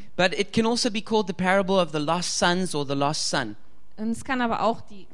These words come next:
Speaker 2: die Geschichte sein von, von den verlorenen Söhnen oder
Speaker 1: And,
Speaker 2: dem Sohn.
Speaker 1: and it's a story that Jesus told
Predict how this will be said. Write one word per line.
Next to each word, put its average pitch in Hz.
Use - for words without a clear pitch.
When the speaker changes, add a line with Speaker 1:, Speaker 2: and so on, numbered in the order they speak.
Speaker 2:
die 208
Geschichte 214
sein 196
von, 185
von 196
den 196
verlorenen 202
Söhnen 180
oder 180
Speaker 1:
And, 175
Speaker 2:
dem 180
Sohn. 175
Speaker 1:
and 170
it's -
a 202
story 262
that 214
Jesus 220
told 185